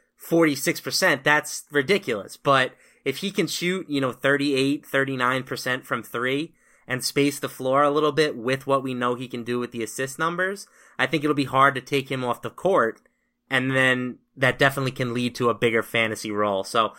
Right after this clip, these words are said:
I'm buying him. I don't mind taking him in season-long drafts as a flyer at the end of your draft. And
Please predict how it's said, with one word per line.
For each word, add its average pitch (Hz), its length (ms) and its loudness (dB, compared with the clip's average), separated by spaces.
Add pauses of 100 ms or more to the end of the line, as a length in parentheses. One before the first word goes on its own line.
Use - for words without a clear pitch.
(260)
I'm 202 220 4
buying 151 380 4
him. 143 200 -4
I 147 120 2
don't 170 160 2
mind 143 260 2
taking 139 320 -4
him 123 320 -4 (240)
in 123 140 -8
season-long 127 580 -2
drafts 117 400 2
as 113 120 -8
a 110 40 -14
flyer 117 580 2
at 113 120 -4
the 120 100 -8
end 120 140 -4
of 110 60 -10
your 113 100 -4
draft. 110 500 -2 (100)
And 110 540 -8